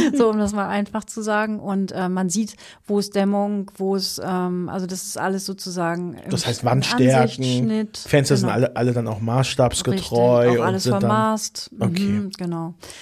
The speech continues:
Speaker 1: Also, äh, ja. Und an der Stelle gibt's wieder einen Kostencheck. Also da wird wieder eine Kosten-,
Speaker 2: Mhm.
Speaker 1: äh, Berechnung gemacht, heißt es dann schon. Nicht mehr Schätzung, sondern Berechnung.
Speaker 2: Mhm.
Speaker 1: Und, äh, da an der Stelle werden auch, äh,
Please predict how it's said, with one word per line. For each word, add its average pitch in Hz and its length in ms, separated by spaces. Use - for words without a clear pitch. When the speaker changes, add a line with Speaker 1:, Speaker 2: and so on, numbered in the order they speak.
Speaker 1:
Also, 185 400
äh, 175 440
ja. 156 200
Und 214 140
an 196 180
der 196 180
Stelle 233 380
gibt's 196 360
wieder 220 200
einen 269 200
Kostencheck. 285 960
Also 202 200
da 190 180
wird 185 180
wieder 202 180
eine 233 200
Kosten-, 233 560
Speaker 2:
Mhm. 220 140
Speaker 1:
äh, 214 220
Berechnung 226 500
gemacht, 240 340
heißt 226 200
es 214 120
dann 233 200
schon. 240 280
Nicht 208 160
mehr 185 120
Schätzung, 202 400
sondern 180 280
Berechnung. 196 600
Speaker 2:
Mhm. 135 240
Speaker 1:
Und, 214 440
äh, - 40
da 196 920
an 202 240
der 202 140
Stelle 202 340
werden 196 340
auch, 175 440
äh, 180 340